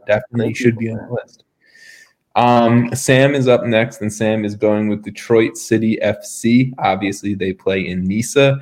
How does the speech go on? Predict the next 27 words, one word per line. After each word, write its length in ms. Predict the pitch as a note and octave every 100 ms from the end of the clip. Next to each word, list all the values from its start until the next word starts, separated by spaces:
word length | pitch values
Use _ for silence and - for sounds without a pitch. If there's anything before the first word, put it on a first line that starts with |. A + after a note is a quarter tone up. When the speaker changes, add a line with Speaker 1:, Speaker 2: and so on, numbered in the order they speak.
| - - -
Speaker 1:
They 100 | A#2
have 300 | A#2+ A#2 A2
the 100 | G#2+
weird, 540 | G#2 G#2+ A2 G#2+ G#2
uh, 180 | - F2
statue 480 | - G2 F#2+ G2+ F#2
of 100 | F#2
David, 380 | F#2 G2+ A2 G#2
I 100 | G2
think 300 | G2+ G#2+ -
it 140 | A2+
is. 360 | A2+ A#2 B2+ - -
Uh, 480 | G2 G2 F2+ D2+ - G#2
I 80 |
could 220 | G2+ A2 G#2
be 80 |
completely 320 | F#2+ G#2 G#2+ A#2
Speaker 2:
Oh, 40 |
Speaker 1:
wrong 220 | A#2 A2
about 140 | G#2+ G#2
Speaker 2:
yeah, 80 |
Speaker 1:
that. 140 | F#2+ G2
Speaker 2:
I 280 | F#2+ - -
see 60 | F2+
that 200 | F#2+ -
one. 160 | G2 F#2+ _ _ _ _ _ _ -
Speaker 1:
Sure, 360 | - D3 B2+